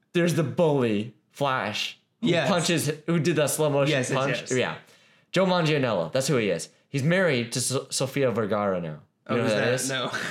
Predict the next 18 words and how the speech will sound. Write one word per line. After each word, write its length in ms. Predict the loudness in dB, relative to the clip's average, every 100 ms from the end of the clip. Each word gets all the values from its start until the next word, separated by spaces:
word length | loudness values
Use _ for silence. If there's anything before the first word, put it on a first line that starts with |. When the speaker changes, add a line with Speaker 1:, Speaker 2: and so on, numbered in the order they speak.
| -8 -6
Speaker 1:
Oh 160 | -2 0
my 220 | 0 -2
God, 360 | 0 0 2 2
Speaker 2:
<laughs> 20 |
Speaker 1:
Brett. 360 | 0 0 -2 -4 -2 0 0
Modern 280 | 2 2 2
Family, 420 | 2 2 2 2 2
the 80 |
Hispanic 420 | 2 2 0 0 0
girl. 220 | 0 2 2 2
Speaker 2:
Okay, 220 | 2 0
okay. 300 | 0 -4 -4
Speaker 1:
Yes, 300 | -2 0 -2
he's 120 | 0 2
married 180 | 2
to 80 | 2
her 160 | 2 2
now. 280 | 0 -4